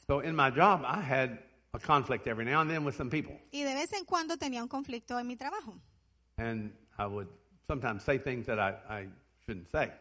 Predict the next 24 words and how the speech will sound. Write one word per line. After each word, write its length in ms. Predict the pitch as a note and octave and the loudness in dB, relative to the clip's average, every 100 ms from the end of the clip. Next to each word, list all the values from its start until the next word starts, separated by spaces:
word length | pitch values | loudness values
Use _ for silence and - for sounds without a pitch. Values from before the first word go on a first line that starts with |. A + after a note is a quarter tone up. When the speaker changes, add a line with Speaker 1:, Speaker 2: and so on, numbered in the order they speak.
| - - | -16 -6
Speaker 2:
Y 80 | |
a 80 | D4+ | -4
veces 280 | C4 C4 C#4+ | -4 -4 -6
decía 300 | C4 - A#3+ | -4 -4 -6
cosas 360 | - G#3+ A#3+ - | -8 -8 -8 -8
que 120 | A#3+ | -8
no 140 | G#3+ | -6
debería 380 | G3+ A3 G#3 F#3 | -6 -8 -8 -8
de 100 | F#3 G#3 | -8 -4
decir. 320 | - G4+ F#3 - _ _ - - - - _ _ _ _ _ _ - | 0 0 -2 -12 _ _ -14 -10 -10 -14 _ _ _ _ _ _ -8
Speaker 1:
And, 260 | A2 G2 | -6 -4
uh, 180 | F#2+ F2 E2 _ _ _ | -4 -6 -8 _ _ _
I 60 | A#2+ | -6
th-, 140 | A2 | -4
I 100 | G#2+ | -4
told 220 | A2+ C#3+ A2 | -2 -2 -4
this 120 | G2 | -6
story 220 | G#2+ F#2+ | -8 -6
once, 240 | G2 G#2+ - | -6 -6 -8
but 100 | G2+ | -8
I'm 120 | G#2+ | -6
gonna 200 | G2+ F2+ - _ | -8 -10 -14 _
tell 140 | - | -4
it 80 | G#2 | -4